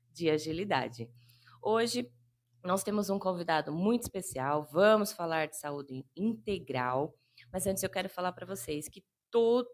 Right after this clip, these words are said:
todos aqueles que quiserem interagir, só levantar a mãozinha aqui no app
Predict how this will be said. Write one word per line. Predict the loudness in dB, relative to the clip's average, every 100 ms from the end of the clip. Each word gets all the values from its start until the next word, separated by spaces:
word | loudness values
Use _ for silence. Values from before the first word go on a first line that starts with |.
| _
todos | -2 -2 -2
aqueles | -4 -2 -8
que | -10
quiserem | -12 -2 -2 -2
interagir, | -4 -4 -4 -4 -4 -4 -6 _ _
só | -8 -4
levantar | -2 0 -2 0 0
a |
mãozinha | -2 -4 -6 -4 -2
aqui | -4 -4
no | -4
app | -4 -6 -12 -2 2 2 0